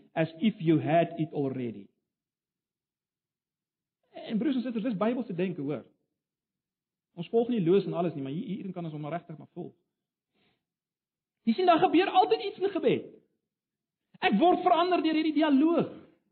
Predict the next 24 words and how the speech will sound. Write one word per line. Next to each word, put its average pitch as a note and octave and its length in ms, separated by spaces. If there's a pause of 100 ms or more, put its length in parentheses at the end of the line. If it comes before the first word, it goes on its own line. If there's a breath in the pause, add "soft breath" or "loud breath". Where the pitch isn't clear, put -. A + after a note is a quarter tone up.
(840)
Maar D#4+ 120
dan D#4+ 160
is D#4+ 60
dit - 80
belangrik D#4 540
dat D4 160
ek C#4 140 (680)
nie F4 160
'n E4+ 200
inkopieslys D#4 680 (100)
bid F#3 260
nie. G3+ 220 (1700)
Gee C#4 140
tog, - 180
gee C#4 140
tog, A3+ 160
gee C#4 120
tog. - 360 (2750)
Bid D4 120
die C4 180
woord. C#4 380 (2250)
Wie C4 160
God D4+ 300
is, F3+ 160